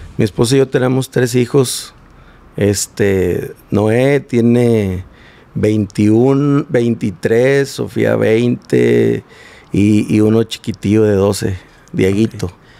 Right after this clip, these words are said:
Speaker 2: Dieguito, ¿cuántos de ahí músicos? <laughs>
Speaker 1: Pues fíjate que Noé empezó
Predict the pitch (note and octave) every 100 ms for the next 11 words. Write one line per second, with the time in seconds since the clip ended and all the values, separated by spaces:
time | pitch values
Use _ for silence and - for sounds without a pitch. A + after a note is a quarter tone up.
0 | - - A#2 A#2 B2+ A#2 A2+ C#3 C#3 E3
1 | D3+ C#3+ D3 D3 C#3+ C3+ C3 G#2+ - -
2 | D3 - D3+ - C#3 - B2 D3 F3+ G3
3 | F3+ - D3+ A#2+ - - - - - B2+
4 | B2+ D#3 F#3+ G3+ G3 D#3+ C3 - B2+ C#3+
5 | F3 F3 B2+